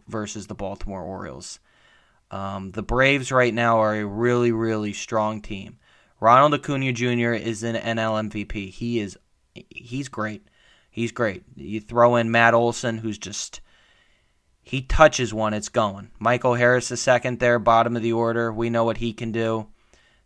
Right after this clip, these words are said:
They even have, uh, Austin Riley still. Um,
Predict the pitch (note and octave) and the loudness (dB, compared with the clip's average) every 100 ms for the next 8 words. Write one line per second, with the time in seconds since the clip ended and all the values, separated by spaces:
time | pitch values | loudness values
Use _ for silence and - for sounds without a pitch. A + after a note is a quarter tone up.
0 | - A2 A2 A2+ A#2 A#2 A2+ A2+ A2+ G2+ | -10 -4 -2 -2 0 -2 0 2 2 0
1 | G#2+ G#2+ G#2 G2+ G2 _ _ _ - G#2+ | 2 4 4 2 -2 _ _ _ 0 2
2 | A#2 - A2 G#2 A2 A2+ A#2 A2 - A#2+ | 2 0 -2 2 4 2 0 -4 -2 2
3 | A2+ A2 G#2+ - - G2+ G2+ F#2+ F#2+ G2 | 4 2 -2 -10 -12 -8 -8 -8 -10 -12
4 | G#2 | -18